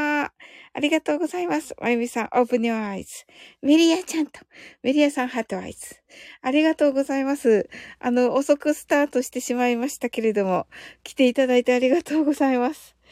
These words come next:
はい、今日はね、サオリンチョコでやっておりまして。はい。いや、嬉しいです。来ていただき。あの、昨日もありがとうございました。はい。昨日はね、あの、いろんなお話できて、はい。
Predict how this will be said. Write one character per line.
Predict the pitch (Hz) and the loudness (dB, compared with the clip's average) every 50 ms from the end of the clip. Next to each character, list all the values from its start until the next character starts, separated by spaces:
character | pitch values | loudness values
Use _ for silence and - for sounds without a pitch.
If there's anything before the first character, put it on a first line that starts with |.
| - - - - - - | -20 -20 -20 -20 -20 -14
は | - - 294 269 | -4 0 0 0
い、 | 247 | 0
今 | - - 302 285 | 2 2 4 4
日 | 254 | 4
は | 226 208 | 4 2
ね、 | 185 214 233 | 0 -4 -4
サ | - - 226 | -2 0 2
オ | 226 226 | 2 2
リ | 226 226 220 | 2 0 -2
ン | 214 | 0
チ | - 247 | 0 0
ョ | 233 | 2
コ | - 240 233 | 4 4 4
で | 247 233 | 4 4
や | 196 196 | 4 2
っ | - | 2
て | - 202 | 0 0
お | 190 | 0
り | 196 196 | -2 -4
ま | 190 220 | -4 -6
し | 226 - | -8 -10
て。 | - - 190 - - _ _ _ - - - - - _ _ _ _ _ | -10 -10 -10 -10 -12 _ _ _ -20 -20 -20 -20 -20 _ _ _ _ _
は | 262 254 240 226 | -2 -2 0 -2
い。 | 202 - - | -2 -4 -6
い | - | -4
や、 | 247 240 - | -4 -2 -2
嬉 | 254 262 269 277 - | -2 -2 -4 -4 -2
し | - 294 277 | -2 -2 -2
い | 240 | 0
で | 247 277 | -2 -4
す。 | - 240 202 | -4 -6 -10
来 | - - | -10 -8
て | - 233 | -8 -6
い | 226 214 | -6 -4
た | 214 208 | -6 -6
だ | 220 208 202 | -6 -6 -8
き。 | - - 190 185 - - - - - - - - _ | -8 -6 -6 -6 -6 -8 -10 -18 -20 -20 -20 -18 _
あ | - 240 | -4 -4
の、 | 247 | -4
昨 | 247 - - | -2 -2 -2
日 | 294 302 320 311 285 | 0 2 2 2 2
も | 247 226 - | 2 0 0
あ | - | 0
り | 240 277 285 | 0 2 0
が | 320 320 - | 0 0 0
と | - 277 262 | 0 -2 2
う | 233 | 2
ご | 247 254 | 2 2
ざ | 285 277 269 | 2 2 0
い | 269 | 0
ま | 277 311 | 0 -2
し | 320 - - | -4 -6 -6
た。 | - 254 247 240 233 220 214 202 196 - - - _ _ _ _ _ _ _ _ _ _ _ _ _ _ _ _ _ _ _ | -4 -2 -2 -2 -2 -4 -6 -6 -8 -10 -14 -18 _ _ _ _ _ _ _ _ _ _ _ _ _ _ _ _ _ _ _
は | _ 277 269 262 | _ 0 0 0
い。 | 247 | 0
昨 | 233 - 277 269 | 0 -4 -4 -2
日 | 294 | 0
は | 277 254 240 220 | 0 0 0 -2
ね、 | 220 233 233 214 | -2 -2 -2 -2
あ | - 226 | -2 -2
の、 | 220 208 208 208 | -4 -4 -4 -4
い | 220 247 | -2 0
ろ | 233 240 | 0 0
ん | 233 233 | 0 0
な | 240 233 220 - | 0 -2 -2 -4
お | 233 | -4
話 | - 247 233 226 247 - - 208 | -4 -4 -2 -2 -4 -6 -4 -4
で | 240 233 | -4 -4
き | - - | -4 -6
て、 | - - 214 202 196 180 - - _ _ - - - - - - - _ _ _ _ | -2 0 2 2 2 0 -2 -6 _ _ -20 -20 -20 -20 -20 -20 -20 _ _ _ _
は | - 254 269 262 247 233 | -6 -2 0 2 2 2
い。 | 208 175 - | 0 -2 -6